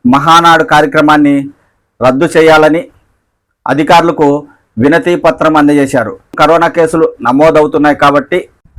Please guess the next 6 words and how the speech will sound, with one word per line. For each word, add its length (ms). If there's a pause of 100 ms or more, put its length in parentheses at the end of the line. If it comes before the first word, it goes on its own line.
(120)
మహానాడు 540
కార్యక్రమం 440 (380)
రద్దు 320
చేసుకోవాలనే 720
ఉద్దేశంతో 480 (640)
వైఎస్ఆర్ 440